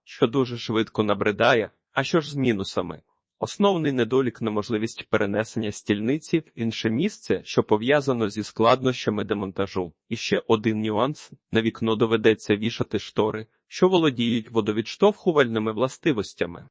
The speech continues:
Як можна використовувати стільницю підвіконня? Найчастіше ідея поєднати ці два об'єкти приходить до господарів кухонь з невеликою площею.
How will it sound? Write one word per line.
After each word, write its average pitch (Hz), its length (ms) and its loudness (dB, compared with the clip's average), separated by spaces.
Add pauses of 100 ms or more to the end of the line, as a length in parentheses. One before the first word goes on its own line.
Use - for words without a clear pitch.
Як 135 280 4
можна 151 340 4
використовувати 127 920 2
стільницю 120 680 0
підвіконня? 113 800 0 (240)
Найчастіше 120 840 0
ідея 131 400 4
поєднати 120 600 0
ці - 220 -2
два 151 260 4
об'єкти 131 600 0
приходить 160 560 0
до 120 120 4
господарів 107 720 0
кухонь 151 420 -2
з - 120 -14
невеликою 120 560 0
площею. 190 600 0